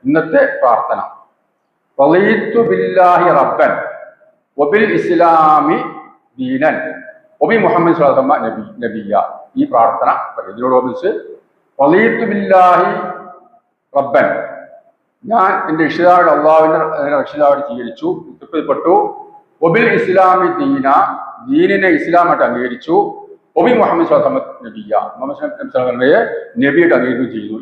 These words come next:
ഈ പ്രാർത്ഥന നമ്മൾ രാവിലെയും വൈകുന്നേരം മൂന്ന് പ്രാവശ്യമായിട്ട് ചൊല്ലുക. റളീതു ബില്ലാഹി റബ്ബൻ, ഇതിലേക്ക് റബീതു ബില്ലാഹി റബ്ബൻ വബിൽ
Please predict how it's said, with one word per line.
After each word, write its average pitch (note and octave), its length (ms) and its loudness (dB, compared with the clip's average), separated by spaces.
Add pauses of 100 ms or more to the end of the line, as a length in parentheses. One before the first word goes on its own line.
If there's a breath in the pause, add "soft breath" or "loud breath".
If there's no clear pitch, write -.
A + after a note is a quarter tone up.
ഈ D#3+ 120 0
പ്രാർത്ഥന A#2+ 380 0
നമ്മൾ B2 180 -4 (560)
രാവിലെയും E3 560 2
വൈകുന്നേരം D3+ 560 0
മൂന്ന് D3+ 200 -2
പ്രാവശ്യമായിട്ട് B2+ 500 0
ചൊല്ലുക. G#2+ 280 -10 (200)
റളീതു D3 580 -4
ബില്ലാഹി D3+ 600 2 (120)
റബ്ബൻ, D#3+ 320 0 (380)
ഇതിലേക്ക് D3+ 300 -6 (640)
റബീതു E3+ 600 4 (120)
ബില്ലാഹി D#3+ 640 2 (140)
റബ്ബൻ D3+ 340 2 (720)
വബിൽ F#3+ 300 2